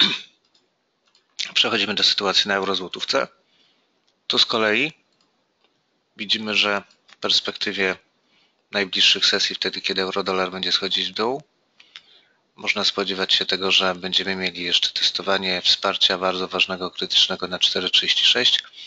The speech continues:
Jeżeli tego wsparcia się nie uda przebić, e, e, albo, no, jeśli po prostu zostanie obronione, potem czeka nas ruch w górę.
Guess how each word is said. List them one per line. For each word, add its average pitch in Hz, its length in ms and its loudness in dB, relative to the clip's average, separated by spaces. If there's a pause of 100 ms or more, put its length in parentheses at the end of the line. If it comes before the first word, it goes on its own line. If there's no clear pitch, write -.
(800)
Jeżeli 117 220 0
tego 107 160 0
wsparcia 98 680 2
się 98 400 4
nie 101 220 -2
uda 98 180 -2
przebić, 98 460 0
e, - 60 -14 (100)
e, 95 520 -6
albo, 98 400 0 (300)
no, 92 140 -10 (100)
jeśli - 260 0
po 98 120 -6
prostu - 260 0
zostanie 92 360 -4 (120)
obronione, 98 580 -2 (760)
potem 104 200 -4
czeka - 220 0
nas 95 200 0
ruch 90 220 -2
w 87 40 -18
górę. 110 320 0